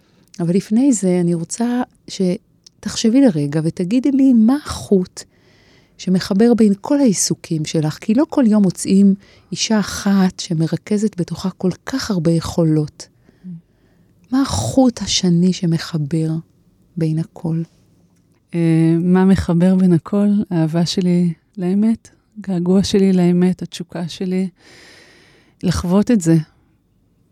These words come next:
Speaker 2: ב-, ברמה הכי מרוכזת שאפשר בעולם הזה. לנצל את העולם הזה ל-, להפיק עוד ועוד טוב.
Speaker 1: טוב, זה ממש תשובה של נשים קדושות, כמעט הייתי אומרת.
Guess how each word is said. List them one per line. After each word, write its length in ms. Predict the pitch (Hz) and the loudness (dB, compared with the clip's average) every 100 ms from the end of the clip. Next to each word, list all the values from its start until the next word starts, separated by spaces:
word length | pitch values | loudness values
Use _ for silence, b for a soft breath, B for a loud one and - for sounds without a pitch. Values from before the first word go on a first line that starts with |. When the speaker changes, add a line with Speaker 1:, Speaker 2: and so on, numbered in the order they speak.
| 196 | -10
Speaker 2:
ב-, 280 | 175 170 180 | -4 -2 -2
ברמה 1120 | 165 170 170 170 170 170 170 170 170 175 175 175 | 0 2 4 4 2 2 0 -2 -2 2 4 4
הכי 220 | - 185 | 2 0
מרוכזת 540 | 180 180 - 180 175 | 2 0 0 -2 -2
שאפשר 400 | - 180 - 175 | -4 -6 -2 -2
בעולם 340 | 175 175 175 190 | 2 2 4 2
הזה. 200 | 175 170 156 175 | 2 0 -2 -2
לנצל 280 | 165 - | -2 -2
את 120 | 185 208 | -2 0
העולם 360 | 185 180 190 | 2 4 4
הזה 240 | 202 180 175 | 4 2 2
ל-, 540 | 170 175 170 170 170 160 _ B B B B B B B B - | 2 2 4 4 2 -2 _ B B B B B B B B -8
להפיק 540 | 170 - 220 208 - - | -8 -4 -4 -4 -8 -16
עוד 240 | - 208 185 | -4 -2 0
ועוד 240 | 170 180 190 | 0 0 0
טוב. 340 | 202 196 185 - _ _ _ _ _ _ _ _ _ _ _ _ - | 2 2 2 -6 _ _ _ _ _ _ _ _ _ _ _ _ -2
Speaker 1:
טוב, 280 | 185 156 | 0 0
זה 160 | 151 170 180 180 160 151 147 | 0 0 2 2 2 0 -2
ממש 300 | 160 160 160 | -2 -4 -4
תשובה 280 | - 156 151 | -8 -6 -4
של 140 | - | -4
נשים 340 | 151 147 160 | -6 -4 -4
קדושות, 460 | 151 151 143 - 147 | -4 -4 -6 -4 -8
כמעט 360 | - 151 151 156 | -6 -4 -4 -4
הייתי 280 | 156 - | -6 -4
אומרת. 460 | 151 147 147 180 196 | -4 -2 -2 -2 -4